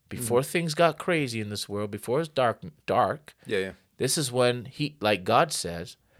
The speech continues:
Speaker 1: everything was very good.
Speaker 2: Mm-hmm.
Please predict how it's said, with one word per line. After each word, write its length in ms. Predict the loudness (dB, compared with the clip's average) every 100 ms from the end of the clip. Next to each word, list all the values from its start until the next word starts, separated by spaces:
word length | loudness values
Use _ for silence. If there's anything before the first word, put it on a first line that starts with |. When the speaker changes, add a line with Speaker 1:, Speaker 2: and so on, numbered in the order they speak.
| -20 _ _ 4
Speaker 1:
everything 540 | 4 4 -4 -8 -8
was 160 | -10 -10
very 360 | -10 -8 -8
good. 360 | -10 -10 -10 -14 _ _ _
Speaker 2:
Mm-hmm. 200 | -12 -10